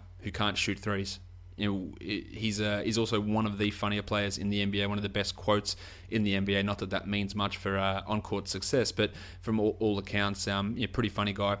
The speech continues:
Has been a shit teammate in the past in Philadelphia and in Indiana, but none of those sort of, um, rumors appeared in Boston. But he's gonna get himself a pretty significant deal, and he might be back in Boston, he might not. They've also got a couple of non-guaranteed deals to make decisions on.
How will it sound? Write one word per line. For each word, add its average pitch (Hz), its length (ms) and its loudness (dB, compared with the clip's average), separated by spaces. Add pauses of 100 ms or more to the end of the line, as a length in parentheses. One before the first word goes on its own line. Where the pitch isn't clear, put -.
Has 113 240 2
been 110 180 2
a 104 40 0
shit - 220 0
teammate 107 380 2
in 104 80 0
the 101 80 0
past 104 380 0
in 98 80 -4
Philadelphia 101 500 0
and 104 140 2
in 101 100 2
Indiana, 101 340 2
but 98 160 -2
none 104 220 0
of 101 60 -2
those 101 240 0
sort 101 180 0
of, 98 100 -4 (320)
um, 98 240 2
rumors 98 460 2 (220)
appeared 107 460 0
in 98 120 2
Boston. 98 360 -2
But 98 180 -4
he's 117 120 2
gonna 101 200 -2
get 98 160 0
himself 98 400 -2 (220)
a 113 60 0
pretty 117 220 0
significant 98 520 0
deal, 101 240 2
and 98 240 0
he 104 80 0
might 107 180 0
be 110 80 -4
back 101 180 -2
in 104 80 -2
Boston, 101 300 0
he 101 80 2
might 101 240 2
not. 98 240 -2 (300)
They've 120 100 -2
also 170 220 2
got 170 100 2
a 123 60 2
couple 107 320 -2
of 98 80 -2
non-guaranteed 101 840 2
deals 107 240 2
to 110 100 -2
make 107 180 0
decisions 120 420 2
on. 143 140 4